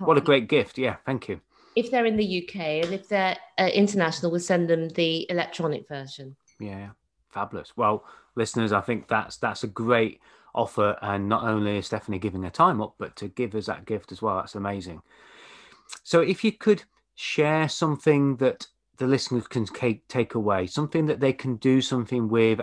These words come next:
Speaker 1: after they listen to this podcast, what would be a, a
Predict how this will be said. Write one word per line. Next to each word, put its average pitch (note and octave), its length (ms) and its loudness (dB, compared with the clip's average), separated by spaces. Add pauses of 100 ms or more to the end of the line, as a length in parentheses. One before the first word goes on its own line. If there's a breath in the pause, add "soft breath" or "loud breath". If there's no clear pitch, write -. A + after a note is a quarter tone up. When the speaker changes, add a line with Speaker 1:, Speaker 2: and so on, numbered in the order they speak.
Speaker 1:
after B2 300 -2
they A2 160 0
listen A#2 300 -2
to B2+ 100 -8
this G#2 200 -4
podcast, - 680 -8 (640 soft breath)
what D3+ 140 0
would D#3+ 200 -2
be D3 200 6
a, C#3 120 6 (120)
a A#2+ 140 -4